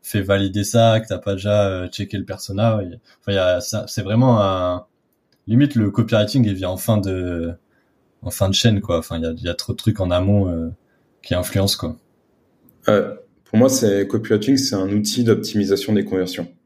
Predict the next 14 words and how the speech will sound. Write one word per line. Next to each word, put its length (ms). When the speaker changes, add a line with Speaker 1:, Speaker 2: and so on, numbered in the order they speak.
Speaker 2:
C'est, 360
c'est 220
juste 220
ça, 100
tu 140
vois. 100
On 40
n'est 100
pas 140
là 100
pour 180
apporter, 440
Speaker 1:
Ouais. 60
Speaker 2:
euh, 380